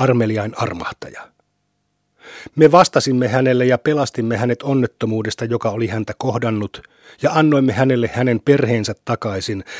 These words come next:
ja saman verran lisää armonamme ja muistutuksena palvelijoillemme. Mainitsen myös Ismail, Idris ja Julkifl. Kaikki he olivat kärsivällisiä.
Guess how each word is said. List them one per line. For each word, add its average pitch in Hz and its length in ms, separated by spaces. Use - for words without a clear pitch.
ja 120 60
saman 131 400
verran 110 340
lisää 110 400
armonamme 101 720
ja 117 60
muistutuksena 110 720
palvelijoillemme. 80 920
Mainitsen 151 480
myös 135 340
Ismail, 107 640
Idris 113 600
ja 113 80
Julkifl. 107 640
Kaikki - 360
he 113 80
olivat 107 300
kärsivällisiä. - 880